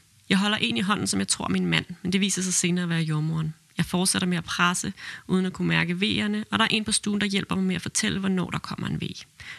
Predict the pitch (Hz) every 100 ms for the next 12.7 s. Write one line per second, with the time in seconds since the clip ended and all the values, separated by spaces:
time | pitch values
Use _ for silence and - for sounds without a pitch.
0 | - - 190 196 - 170 170 - - _
1 | _ _ _ - - - - - 196 208
2 | 196 190 170 - 175 170 196 185 196 190
3 | 185 185 190 175 170 175 214 208 208 -
4 | - - - 196 190 - 180 180 196 180
5 | 170 175 185 185 - 175 - - 165 170
6 | 185 - 185 - - 170 180 185 - -
7 | - - 180 - - 202 202 196 - -
8 | 233 254 262 214 190 185 202 185 175 190
9 | - 175 175 165 165 175 160 156 - 139
10 | - - - _ _ _ _ _ _ 202
11 | - 233 - 214 196 190 202 214 - 190
12 | 180 185 190 180 - 233 -